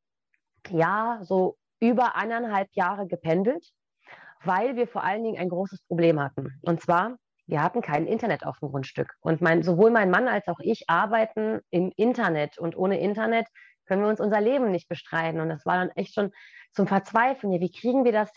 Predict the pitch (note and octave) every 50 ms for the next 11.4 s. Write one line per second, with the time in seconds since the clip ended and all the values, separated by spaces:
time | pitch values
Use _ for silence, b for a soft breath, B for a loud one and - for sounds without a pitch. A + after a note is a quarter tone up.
0 | - - C4 C#4+ D4 C#4 A#3 G3 G3 F#3 F#3 D#3+ F#3 F3 G#3 A3+ G#3 G#3+ A#3 -
1 | - C4 A#3+ A#3 A3 G3+ F#3 F3+ F3 - F#3+ F3+ F3+ - F3 D#3+ D3+ D3+ D3+ D3+
2 | D3+ - _ _ - E3+ - - B3 B3 - - B3+ A#3+ A3 G3 F#3 F3 E3+ D#3+
3 | F3 E3 E3+ E3 E3 E3+ C#3+ C#3+ D#3+ E3+ E3 D#3 - - - - - - - -
4 | - - - - - - - C#2+ - G3 G3 E3+ D#3+ - - - - F3+ E3 F3+
5 | F#3 E3 F3+ - E3+ - - F#3+ F#3 F3 - G3 F#3 F3+ F3+ F3+ - F#3+ A#3 A#3+
6 | - _ B B B B B B B B B B B _ _ - F#3+ F#3+ F3+ -
7 | F3 - _ _ _ _ _ _ _ _ _ _ _ - _ - - _ _ _
8 | _ _ _ _ - - D3 D#3 - A3 G#3+ A3+ - - A3 G3 F#3 G#3+ - A#3+
9 | A#3 - - - F#3+ F#3 G3 G3 G3+ F#3 F3+ F3 F3+ E3+ - - F3+ F3+ - G3
10 | G3 F#3 F3+ E3+ F3+ E3+ - - - E3+ E3 D#3+ D#3 - D#3+ F3+ F3+ _ - E3+
11 | D#3+ E3 D3 D3+ E3 E3 - -